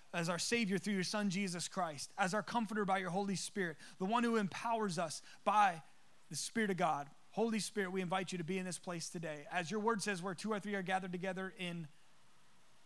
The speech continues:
your midst, in our midst, you would be here in us." And we already sense you in this place today, God. Shift in our lives,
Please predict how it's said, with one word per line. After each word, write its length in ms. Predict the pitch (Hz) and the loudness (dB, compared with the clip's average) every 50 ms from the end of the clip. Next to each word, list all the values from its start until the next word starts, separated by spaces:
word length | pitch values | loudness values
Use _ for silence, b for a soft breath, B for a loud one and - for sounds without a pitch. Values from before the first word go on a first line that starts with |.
| - - - - - - - - 165 151 | -20 -20 -20 -20 -20 -20 -16 -12 -6 0
your 240 | 165 214 226 214 208 | 2 4 4 4 4
midst, 340 | 202 185 156 - - - | 2 0 -2 -6 -8 -8
in 80 | 180 170 | -4 0
our 180 | 185 202 196 196 | 0 2 2 0
midst, 360 | 190 175 151 - - - 185 | 0 -2 -4 -8 -8 -8 -6
you 60 | 180 | -6
would 80 | 170 165 | -4 -4
be 100 | 160 175 | -4 -4
here 220 | 151 151 170 170 | -4 -4 -4 -6
in 100 | 165 165 | -6 -6
us." 160 | 160 151 - - | -8 -8 -8 -8
And 140 | 165 156 | -6 -4
we 100 | 165 170 | -2 0
already 180 | 185 196 196 185 | 0 0 0 -2
sense 380 | 170 - - 214 214 196 - - | -2 -2 -2 -2 -2 -2 -4 -2
you 120 | 208 202 | -2 -2
in 80 | 202 196 | -2 -2
this 120 | 185 175 | -2 -4
place 260 | - 190 190 170 - | -4 -4 -6 -4 -4
today, 220 | - 190 170 165 160 | -6 -6 -4 -4 -4
God. 240 | 156 147 151 151 | -4 -4 -4 -6
Shift 420 | 135 - - 208 220 - - - - | -6 -4 -2 -2 -2 -2 -4 -6 -4
in 60 | 196 | -2
our 140 | 190 190 185 | 0 0 0
lives, 400 | 170 160 156 151 156 147 - | -2 -2 -4 -6 -8 -10 -12